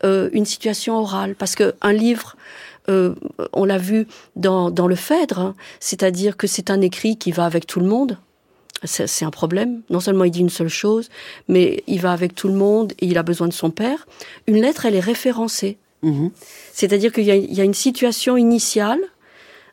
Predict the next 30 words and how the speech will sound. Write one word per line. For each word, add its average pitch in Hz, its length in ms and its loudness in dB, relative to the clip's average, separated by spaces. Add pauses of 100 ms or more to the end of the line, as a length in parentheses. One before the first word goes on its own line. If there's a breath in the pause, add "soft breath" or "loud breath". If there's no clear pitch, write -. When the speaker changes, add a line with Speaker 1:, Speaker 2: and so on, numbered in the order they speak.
Speaker 1:
Arien 208 360 2
à 214 80 2
Lucius 208 440 -2
Salus, 208 480 2 (800 loud breath)
qui 240 140 2
permet 240 440 4
de 220 340 4 (260)
référer 262 540 2
tout 294 220 4
ce 302 100 -2
qui 254 240 2
est 226 60 2
dit 214 360 0 (400 soft breath)
à 208 140 2
une 214 100 4
situation 247 560 0
donnée. 226 340 4
Et 233 120 -4
il 196 40 0
y 214 40 0
a 208 40 0
quelque 226 180 -2
chose 294 200 0
qui - 160 -2
est 208 40 4
maîtrisé 233 720 0 (1080 loud breath)
dans, 220 640 2
euh, 190 180 4
comment 202 240 0
dire, 208 280 0